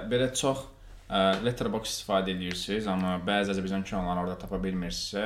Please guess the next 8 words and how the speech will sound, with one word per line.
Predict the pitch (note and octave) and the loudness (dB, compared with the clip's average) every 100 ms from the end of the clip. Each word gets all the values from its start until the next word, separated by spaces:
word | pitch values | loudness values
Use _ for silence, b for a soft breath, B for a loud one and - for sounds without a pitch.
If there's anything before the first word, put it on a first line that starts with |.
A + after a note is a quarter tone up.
| A#2 G2 F#2+ | 0 -2 -4
bizlə | G2+ G2 | -2 0
əlaqə | F2+ F#2 | 0 -2
saxlayın, | F#2 F2 - G2 G#2+ G2+ - | -2 -4 -2 -4 -4 -6 -12
ə, | - - - F#2+ | -16 -14 -12 -8
göstərək | G2 - - F#2 F#2 | -6 -4 -2 0 0
necə | F2 F2 | 0 -2
əlavə | E2+ E2 E2 | -2 -4 -6
edirlər. | E2 F2 G#2 | -6 -2 -2